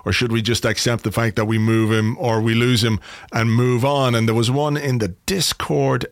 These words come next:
as well, which was similar. Let me see if I can find it. I can't find it, but it was to do with the, the contract, um, situations regarding, uh, Aubameyang and Saka.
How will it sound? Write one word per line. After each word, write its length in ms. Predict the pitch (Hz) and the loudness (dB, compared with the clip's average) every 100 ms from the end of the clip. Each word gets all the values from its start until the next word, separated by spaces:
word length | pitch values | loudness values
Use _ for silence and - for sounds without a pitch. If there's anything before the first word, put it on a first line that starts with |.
| - | -6
as 500 | 113 113 110 110 107 | -2 -2 -2 -4 -4
well, 880 | 120 135 151 151 143 139 135 131 - - - - - - | -4 -4 -2 -2 -2 0 0 -2 -4 -16 -20 -20 -16 -6
which 200 | 117 - | -4 -2
was 160 | 120 | -2
similar. 1200 | - - - - - - - 151 147 143 139 135 | -2 -2 -2 -2 -2 -2 -2 -2 -2 0 0 0
Let 160 | 131 135 | -2 -2
me 140 | 143 | -4
see 240 | 123 - 131 | -4 -2 -2
if 180 | 123 123 | -2 -4
I 80 | |
can 180 | 127 123 | -4 -4
find 280 | 117 123 123 | -4 -2 -2
it. 40 | 127 | -2
I 80 | 135 | -6
can't 340 | - 190 170 | -6 -8 -8
find 340 | - 170 165 | -6 -4 -2
it, 120 | 110 - | -4 -2
but 100 | 123 | -2
it 40 | |
was 140 | 135 - | -2 -4
to 100 | 151 | -4
do 340 | 131 175 175 | -4 0 0
with 240 | 156 139 110 | 2 -2 0
the, 460 | 131 127 123 120 - - - - - - | 0 2 2 0 -4 -16 -20 -20 -20 -10
the 100 | - | -8
contract, 840 | - - 139 - 131 123 - - - - | -4 -2 0 0 0 0 -4 -8 -6 -2
um, 540 | 120 120 120 117 120 | 0 2 2 2 0
situations 640 | - 139 127 123 120 123 117 | -2 -2 0 0 2 0 0
regarding, 920 | 117 127 117 117 113 113 110 107 110 _ - | 0 0 0 2 2 2 2 0 -2 _ -8
uh, 580 | 110 107 107 107 107 | -4 -2 -2 0 -2
Aubameyang 800 | - 110 113 113 107 104 101 117 | -2 -2 0 2 2 2 2 0
and 360 | 110 107 104 98 | -2 0 0 0
Saka. 920 | - - - - 104 90 - 82 82 | -2 -2 -2 -2 -2 -4 -4 -6 -6